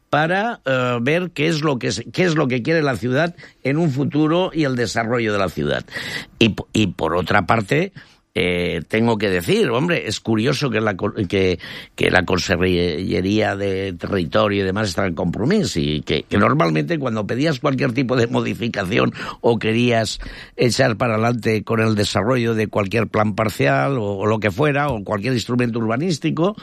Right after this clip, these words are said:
pues siempre te ponía pegas, pero es curioso. Allí donde no gobernaban, porque, eh, eh, eh, dense ustedes una vuelta por Pedreguer,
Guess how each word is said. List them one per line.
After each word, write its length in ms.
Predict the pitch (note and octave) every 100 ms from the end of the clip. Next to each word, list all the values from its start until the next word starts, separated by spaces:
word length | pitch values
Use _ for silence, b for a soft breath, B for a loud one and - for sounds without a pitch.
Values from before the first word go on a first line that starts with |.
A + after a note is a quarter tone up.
| B B B -
pues 280 | A2 A2 G#2
siempre 320 | D3+ D3+ E3+
te 100 | C3+
ponía 320 | G#2 G#2+ F#2+
pegas, 320 | B2 A3 G3+
pero 200 | - C#3
es 100 | F#3
curioso. 600 | - A3 D3+ G#3 - D#2+ - B B _ _ _ -
Allí 280 | B2 B2 A3
donde 320 | B3 B3+ C3+
no 140 | C3+ F#3
gobernaban, 680 | A3+ C3 A2+ G3 A3 G#2
porque, 400 | G2+ G2 G2+ F#2 B B B -
eh, 120 | G#2+ -
eh, 240 | A#2 A2 - G#2 A2+
eh, 180 | G#2+ G#2+
dense 360 | A#2 E3 G#3+
ustedes 440 | A#3 - C3+ A#2+ C3+
una 140 | A#2
vuelta 360 | G#2 G#2 F#2+ F#2
por 260 | G2 E2
Pedreguer, 580 | - F2 D#2+ D#2 C3+